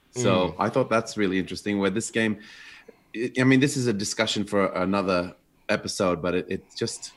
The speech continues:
Speaker 1: how far away Assassin's Creed has come from the Assassins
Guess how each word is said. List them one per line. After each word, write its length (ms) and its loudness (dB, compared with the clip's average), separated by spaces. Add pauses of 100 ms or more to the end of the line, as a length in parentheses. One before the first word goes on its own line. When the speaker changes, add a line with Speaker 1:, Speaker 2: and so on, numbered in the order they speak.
(140)
Speaker 1:
how 200 0
far 360 2
away 260 2
Assassin's 640 -2
Creed 320 0
has 200 -8
come 280 -6
from 300 -6 (800)
the 220 -2
Assassins 800 -6